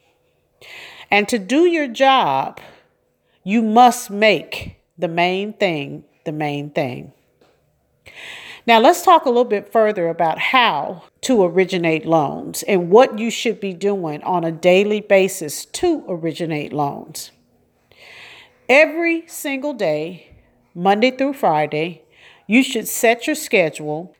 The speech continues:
to do prospecting in the morning. You can set your time, let's say, from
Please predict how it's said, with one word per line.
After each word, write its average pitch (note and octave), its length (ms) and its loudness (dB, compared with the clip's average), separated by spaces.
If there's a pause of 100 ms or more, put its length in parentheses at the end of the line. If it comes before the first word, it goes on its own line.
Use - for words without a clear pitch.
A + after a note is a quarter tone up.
to G3+ 260 0
do G#3 500 0 (160)
prospecting F3 1080 -4 (300)
in F#3 180 -4
the F#3 60 -6
morning. D3 560 -8 (340)
You A3 160 -2
can A3+ 140 -2
set - 280 -2
your G3 100 -6
time, G3+ 600 4
let's G#3 500 0
say, F#3+ 360 0
from F#3+ 520 -4